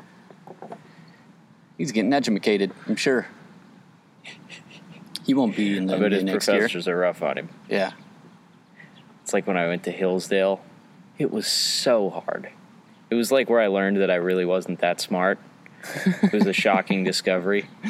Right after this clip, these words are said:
Speaker 2: It's like, "Oh, I was the smartest in a school of twenty people." But when I get out into the world, like, there's lots of people smarter than me. And, uh,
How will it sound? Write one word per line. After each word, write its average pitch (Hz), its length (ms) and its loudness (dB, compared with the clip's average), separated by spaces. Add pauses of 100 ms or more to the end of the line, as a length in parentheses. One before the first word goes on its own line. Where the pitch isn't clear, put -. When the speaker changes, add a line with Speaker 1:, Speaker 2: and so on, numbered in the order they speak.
(440)
Speaker 2:
It's 160 280 -4
like, - 220 -6
"Oh, 170 180 2
I 117 140 4
was 151 160 -2
the 104 60 -4
smartest 123 500 0
in 120 80 0
a 98 40 0
school 117 380 0
of 95 160 -4
twenty 110 300 -2
people." 110 480 -4 (1160)
But 90 140 2
when 107 120 0
I 110 80 2
get 117 140 2
out 117 160 2
into 117 160 0
the 101 100 0
world, 113 400 2
like, 90 220 2 (1200)
there's 156 180 0
lots 220 260 0
of - 80 -20
people 98 240 -2
smarter 87 320 -2
than 85 140 -6
me. 82 180 -6 (1080)
And, 95 240 0
uh, 82 340 0